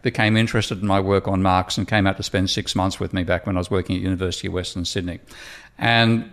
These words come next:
you know, he, he was a classic Stalinist type, you know, not a bad guy, but, oh my God, it was, uh, you know, I'd, I'd seen those personalities in Politburos before.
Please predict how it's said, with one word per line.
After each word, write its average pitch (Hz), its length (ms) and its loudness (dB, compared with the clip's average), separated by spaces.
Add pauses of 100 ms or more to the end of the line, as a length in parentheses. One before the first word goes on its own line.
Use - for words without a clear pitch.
(120)
you 131 140 -2
know, 110 100 4
he, 110 140 4
he 123 140 2
was 110 100 0
a 107 40 2
classic - 340 0
Stalinist 90 680 0
type, 87 240 0
you 165 60 -2
know, 160 100 0
not 95 220 0
a 90 40 -2
bad 80 340 -10
guy, 82 240 -6
but, 90 200 -6
oh 101 80 -2
my 85 220 -2
God, 82 280 -4 (140)
it 98 100 -4
was, 95 140 -10
uh, 120 120 -8 (440)
you 104 80 -2
know, 87 100 0
I'd, 98 220 -2
I'd 107 160 2
seen 120 160 4
those 104 180 4
personalities 95 760 2
in 95 80 -4
Politburos 92 760 -2
before. 98 380 -4